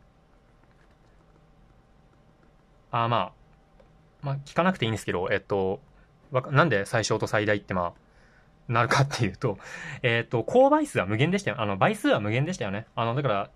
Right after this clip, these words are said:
さっきの三と四の、えー、公倍数って言われたら、三と四の最大、最小公倍数が十二ですから、十二、二十四、三十六って続くんですけど、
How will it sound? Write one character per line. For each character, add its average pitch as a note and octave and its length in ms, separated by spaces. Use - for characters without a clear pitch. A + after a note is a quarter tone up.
さ - 140
っ - 60
き - 80
の G#2+ 200
三 D#3+ 380
と E3+ 220
四 C#3+ 260
の、 G#2 260
え G#2 140
ー、 G2+ 40
公 C3 240
倍 C3+ 160
数 - 140
っ - 40
て - 100
言 - 40
わ F#2+ 60
れ F#2+ 60
た G#2 60
ら、 G2+ 240
三 D3 220
と D#3+ 80
四 D3+ 220
の G2 80
最 A#2+ 280
大、 B2 240
最 C3 160
小 C3+ 140
公 C3+ 80
倍 B2 100
数 - 80
が F#2 60
十 G#2+ 160
二 A2+ 80
で G2 80
す - 60
か G2 80
ら、 F2+ 180
十 C#3+ 360
二、 C#3+ 180
二 C#3 200
十 G2 180
四、 G#2 180
三 A#2+ 160
十 G2 80
六 F#2+ 120
っ - 20
て - 80
続 G2+ 240
く G#2+ 80
ん - 40
で - 20
す - 60
け G#2+ 80
ど、 F2+ 200